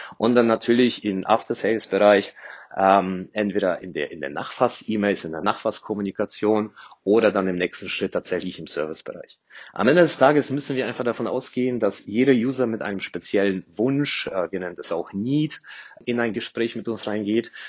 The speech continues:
Und ich muss daran denken, natürlich den User auch zu führen, wie das auch in einem echten Dialog auch stattge-,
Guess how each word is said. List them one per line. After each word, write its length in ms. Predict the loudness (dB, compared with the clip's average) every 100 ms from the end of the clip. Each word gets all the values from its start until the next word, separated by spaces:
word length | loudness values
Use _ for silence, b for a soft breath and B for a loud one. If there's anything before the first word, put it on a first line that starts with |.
| B
Und 480 | 4 6 6 4 -4
ich 120 | -8 -6
muss 160 | -6
daran 200 | -2 -2 0
denken, 340 | -4 -4 -6
natürlich 360 | -6 -8 -12 -6
den 140 | -4
User 340 | -2 -2 0
auch 160 | -2 -4
zu 200 | -12 -16
führen, 580 | -14 -8 -4 -2 -4 -6 -8
wie 120 | -6
das 220 | -6 -4
auch 200 | -4 -4
in 100 | -8
einem 160 | -6 -6
echten 400 | -6 -8 -10 -4
Dialog 440 | -4 -4 -6 -8
auch 120 | -10
stattge-, 440 | -8 -8 -8 -8